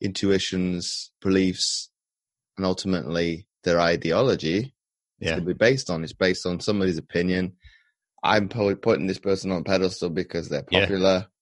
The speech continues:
Speaker 2: Yeah.
Speaker 1: As opposed to maybe going a bit old school, learning yourself, going out
Speaker 2: Yeah.
Speaker 1: and finding that information and, and putting option A versus option B.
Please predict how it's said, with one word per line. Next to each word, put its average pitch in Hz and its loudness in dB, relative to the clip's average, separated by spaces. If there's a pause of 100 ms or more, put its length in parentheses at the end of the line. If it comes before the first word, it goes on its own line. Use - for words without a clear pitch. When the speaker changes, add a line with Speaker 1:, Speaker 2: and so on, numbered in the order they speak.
(360)
Speaker 2:
Yeah. 90 0 (220)
Speaker 1:
As 92 0
opposed 95 0
to 95 0
maybe 92 2 (1200)
going 95 6
a 82 -2
bit - 2 (120)
old 127 8
school, 95 4 (880)
learning 110 6
yourself, 95 2 (420)
going 107 4
out 98 4
Speaker 2:
Yeah. 78 2
Speaker 1:
and 80 -8
finding 98 2
that 87 -2
information 90 -2 (720)
and, 90 -4 (180)
and 87 -6 (380)
putting 87 0
option 95 -2
A 90 2
versus 85 -2
option 85 -4
B. 85 2